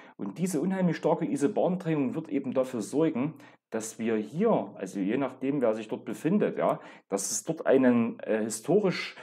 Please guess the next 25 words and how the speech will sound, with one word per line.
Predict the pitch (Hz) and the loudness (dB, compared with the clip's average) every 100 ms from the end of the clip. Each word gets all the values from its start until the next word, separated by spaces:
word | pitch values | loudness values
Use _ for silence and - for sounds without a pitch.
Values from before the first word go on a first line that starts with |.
| - | -18
starken | - - 120 160 165 147 - - - | -12 0 4 4 2 0 -4 -20 0
Orkan | 127 - 127 151 190 123 | 0 2 2 4 4 4
geben | 120 320 143 107 | 4 4 4 2
wird. | 92 - | 0 0
Und | 110 | -4
wenn | - 147 | -2 0
man | 139 | 0
sich | 135 135 | 0 -4
jetzt | 135 - | -4 -2
mal | 131 127 123 123 - - - _ | 4 8 8 6 -2 -18 -20 _
die | 120 | -6
weitere, | 95 113 165 139 - 87 120 123 123 | 0 2 2 0 0 0 0 0 0
äh, | 113 | -2
Geschichte | - 147 143 - | -6 -8 -6 -6
anguckt, | - 175 202 185 | -2 0 0 0
den | 139 | -2
Verlauf, | 123 110 92 139 170 | -2 0 4 4 2
kann | 151 | -2
man | 143 | 0
aber | 117 | 2
erkennen, | 110 - 156 | 2 0 0
der | 156 95 | 4 4
Landgang, | 104 196 - 156 156 | 4 2 0 0 2
der | 117 - | 2 4
ist | 160 - | 0 -4